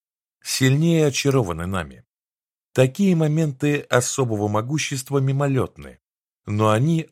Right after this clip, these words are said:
очень ярко запечатлеваются в памяти. Мы хотим испытывать такое вновь и вновь. Никому не нравится чувствовать себя неловким или не умеющим достучаться до окружающих. Умение обольщать —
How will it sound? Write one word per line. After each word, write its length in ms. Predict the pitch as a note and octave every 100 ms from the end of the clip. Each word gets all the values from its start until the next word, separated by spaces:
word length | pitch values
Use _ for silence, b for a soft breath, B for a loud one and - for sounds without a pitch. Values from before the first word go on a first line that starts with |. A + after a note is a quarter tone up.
| -
очень 420 | A#2+ A2 - F#2+
ярко 600 | F#2 D#3 D3+ - D#3 D3
запечатлеваются 1040 | - G#2+ A#2 A2 - G#2 G#2+ G#2 F#2+ F2+ -
в 80 | -
памяти. 540 | A2 E2 C#2+ - - _ _ _ _ _
Мы 280 | A#2 D3 G3+
хотим 380 | F#3+ C#3+ C3 C3
испытывать 680 | B2 - F#3 F3+ D#3+ D#3 C3+
такое 440 | B2+ A#2+ C3+ C#3
вновь 320 | A#2+ G#2 G2 A2+
и 40 |
вновь. 460 | G#2+ F#2+ C#2+ - _ _ _ _ _
Никому 600 | C#3 E3+ F3+ F3 D#3 D3
не 100 | A2+
нравится 580 | A2 C3+ E3 C#3+ C3 A#2+
чувствовать 520 | A2+ C3+ B2+ G#2+ G#2
себя 260 | - - A2
неловким 680 | G#2 A2 D3 D3+ - D3 C3 _ _
или 180 | C3+ B2+
не 140 | A#2 G#2
умеющим 720 | G#2 C3 E3 D#3+ C3 C#3 B2
достучаться 720 | A2 - G2+ - G#2 F#2+ G2
до 140 | F#2
окружающих. 880 | F#2 F#2+ F#2+ F#2+ D2 C2+ - - _ _ _ _ _ _ _ _
Умение 500 | A#2 B2 B2 A2 G#2
обольщать — 640 | G2 G2+ F#2 - E3+ D3